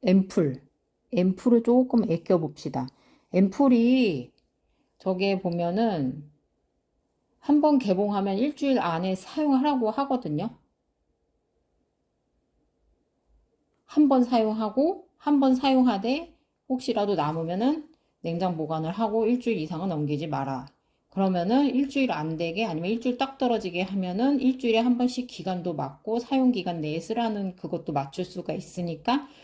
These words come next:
저 한 병 갖고 두 번을 쓴다고 하면 우리는 두 병이면은 한 달을 쓸 수가 있는 거죠. 그쵸? 그러면 한 병만 더 사면 돼요.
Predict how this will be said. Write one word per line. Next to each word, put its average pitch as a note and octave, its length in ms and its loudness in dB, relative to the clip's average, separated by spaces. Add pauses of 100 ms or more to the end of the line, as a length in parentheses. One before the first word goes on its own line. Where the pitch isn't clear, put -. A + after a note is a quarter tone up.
(180)
저 - 200 -2
한 C4 240 2
병 B3 160 2
갖고 F3 320 -6
두 F3+ 200 -6
번을 G3+ 300 2
쓴다고 A3 480 0
하면 A3+ 500 0 (400)
우리는 G#3 720 0 (2000)
두 F#3+ 200 2
병이면은 G#3+ 920 2 (100)
한 D4+ 220 -2
달을 C#4 220 4
쓸 D4 180 -2
수가 G#3 240 -6
있는 D#3+ 300 -6
거죠. C#3 320 -12 (120)
그쵸? A3+ 320 -4 (640)
그러면 A3+ 320 2
한 F#4+ 220 0
병만 F#4 320 4
더 F#3 120 2
사면 C4+ 360 4
돼요. C3+ 260 -2